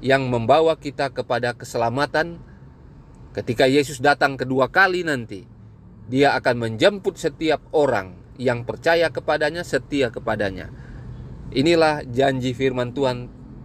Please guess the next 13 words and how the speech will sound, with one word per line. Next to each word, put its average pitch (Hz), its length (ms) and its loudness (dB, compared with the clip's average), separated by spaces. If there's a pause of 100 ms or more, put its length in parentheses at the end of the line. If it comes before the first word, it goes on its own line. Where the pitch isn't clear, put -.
(220)
kepada 123 480 2
semua 180 640 0 (400)
pengikut 147 720 2
Kristus, 123 560 -6
orang-orang 127 680 2
Kristen 104 540 -10 (500)
yang 104 320 0
percaya 156 460 2
kepadanya, 160 560 -4
yang 131 260 -2
mengakuinya, 170 880 -2 (380)
beriman 151 580 2
kepadanya 147 640 0